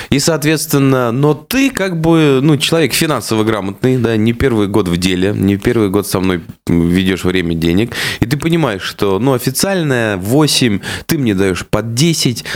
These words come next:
два процента, навар условный, но при этом ты понимаешь, что есть ещё что? Реальная инфляция. Кстати,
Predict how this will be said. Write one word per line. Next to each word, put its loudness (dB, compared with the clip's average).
два 2
процента, -2
навар 0
условный, 2
но 0
при 0
этом 0
ты -2
понимаешь, 0
что -4
есть 0
ещё 0
что? -2
Реальная 0
инфляция. -2
Кстати, -4